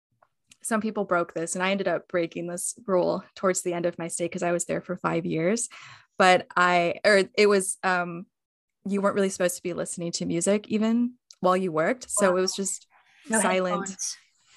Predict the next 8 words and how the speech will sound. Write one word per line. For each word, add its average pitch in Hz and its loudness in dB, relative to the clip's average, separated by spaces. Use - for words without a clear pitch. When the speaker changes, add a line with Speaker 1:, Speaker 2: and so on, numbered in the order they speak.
Speaker 1:
no 196 2
headphones, 196 -2
no 190 2
phones 190 0
were 190 -2
out. 175 -2
And 220 0
then 233 -2